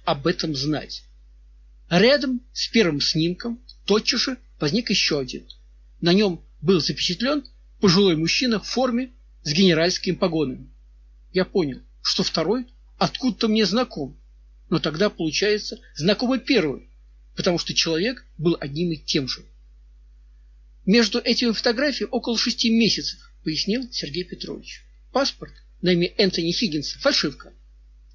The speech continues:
Раньше его звали Антон Качай. Он был замминистра внутренних дел России. Вы ведь помните о той свалке возле Красноярска?» Я молча кивнул, потому что сразу вспомнил и свалку, и генерал-лейтенанта.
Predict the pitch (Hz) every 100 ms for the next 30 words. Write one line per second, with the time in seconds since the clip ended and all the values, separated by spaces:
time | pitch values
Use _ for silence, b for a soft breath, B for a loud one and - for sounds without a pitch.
0 | - - 185 233 - 196 175 180 240 226
1 | 226 180 151 202 - 190 - 170 139 -
2 | - - - - - 214 170 196 185 -
3 | 147 208 190 185 233 - 202 160 202 185
4 | 185 151 170 170 180 - - 127 - -
5 | - - - - 220 - - 233 285 247
6 | - - - - - - - 185 - 185
7 | 160 - - - - 151 156 147 170 151
8 | 185 170 135 - - - - - - -
9 | - - - - 208 233 226 - - 147
10 | 139 147 - - - - 175 165 - -
11 | 190 175 175 - 185 143 135 - - -
12 | - - - 180 - 165 208 - - -
13 | - - - 170 185 160 170 180 - 175
14 | 156 139 -